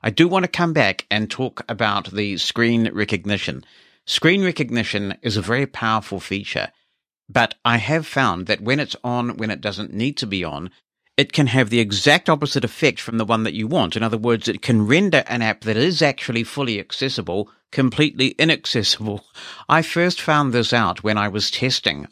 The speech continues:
I O S fourteen, which is the first operating system where the screen recognition was introduced, and I also got a test flight copy of my Parcel app. It's simply called Parcel, and it's a really good app.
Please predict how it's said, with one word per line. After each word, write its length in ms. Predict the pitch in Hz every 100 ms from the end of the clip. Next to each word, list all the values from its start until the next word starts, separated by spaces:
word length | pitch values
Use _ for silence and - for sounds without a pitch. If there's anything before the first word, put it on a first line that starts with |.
| -
I 180 | 107 98
O 80 |
S 180 | 90 85
fourteen, 600 | - 85 78 - 123 71 - - -
which 200 | - 98
is 140 | 92 78
the 60 |
first 280 | - 104 101
operating 400 | 98 90 82 87
system 360 | - 90 - 82
where 100 | 85
the 80 | 85
screen 400 | - 95 95 90
recognition 720 | 90 90 98 90 90 82 73 _ _
was 200 | - 98
introduced, 640 | 101 90 87 117 123 90 -
and 100 | 113
I 100 | 113
also 480 | - 175 226 104 90
got 340 | 87 90 - -
a 180 | 104 95
test 360 | - - 156 -
flight 340 | 120 92 -
copy 400 | - 92 - 90 -
of 260 | 90 85
my 440 | 95 90 92 87 - _ -
Parcel 480 | 175 165 - 92 -
app. 240 | 64 -
It's 240 | - - -
simply 280 | 135 120 95
called 400 | - 87 85 -
Parcel, 520 | 98 92 87 71 82
and 120 | - 98
it's 140 | -
a 60 | 90
really 320 | 107 135 107
good 220 | 87 90
app. 260 | 78 92